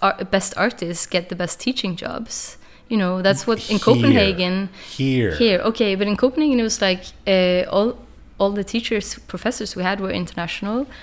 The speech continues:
Speaker 1: and they had, like, big international careers. They were, like, really, like, on top of their, um, on top
Speaker 2: Yeah,
Speaker 1: of the
Speaker 2: see, in,
Speaker 1: game.
Speaker 2: in America, it's the complete opposite of that.
Speaker 1: Yeah,
Speaker 2: The, the
Speaker 1: okay.
Speaker 2: big artists who are famous, and they're busy making work, so they
Speaker 1: Yeah.
Speaker 2: don't teach.
Speaker 1: Yeah,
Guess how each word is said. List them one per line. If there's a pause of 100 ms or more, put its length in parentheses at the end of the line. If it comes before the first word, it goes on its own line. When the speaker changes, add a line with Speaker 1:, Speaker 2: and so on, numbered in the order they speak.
(260)
Speaker 1:
and
they
had,
like,
big
international
careers.
They
were,
like, (140)
really,
like, (720)
on
top
of
their, (180)
um, (140)
on
top
Speaker 2:
Yeah,
Speaker 1:
of
the
Speaker 2:
see,
in,
Speaker 1:
game.
Speaker 2:
in
America,
it's
the
complete
opposite
of
that.
Speaker 1:
Yeah,
Speaker 2:
The,
the
Speaker 1:
okay. (100)
Speaker 2:
big
artists
who
are
famous,
and
they're
busy
making
work,
so
they
Speaker 1:
Yeah.
Speaker 2:
don't
teach.
Speaker 1:
Yeah,